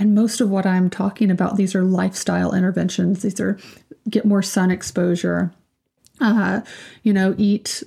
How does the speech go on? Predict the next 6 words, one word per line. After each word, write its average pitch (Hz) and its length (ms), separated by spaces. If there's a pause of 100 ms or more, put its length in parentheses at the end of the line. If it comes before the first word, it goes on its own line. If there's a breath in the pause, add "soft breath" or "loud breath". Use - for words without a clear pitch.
local, 208 1000
you 196 180
know, 185 280
food, 185 800
meat, 202 600
fish, - 540